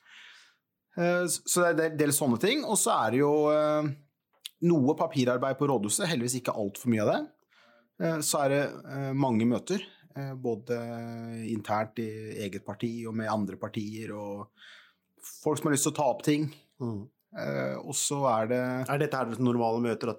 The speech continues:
Speaker 2: de ringer og booker, eller sier at nå, neste tirsdag er det et møte eller noe? Er det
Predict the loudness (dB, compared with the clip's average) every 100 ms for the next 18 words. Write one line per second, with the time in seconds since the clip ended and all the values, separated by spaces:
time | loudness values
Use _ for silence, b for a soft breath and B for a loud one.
0 | 0 0 2 0 -2 -2 -4 -4 -2 -2
1 | -2 -2 -6 -6 -4 -4 -2 -2 -2 -4
2 | -6 -4 -2 -2 -4 -4 -6 -4 -4 -4
3 | _ b b b -6 -2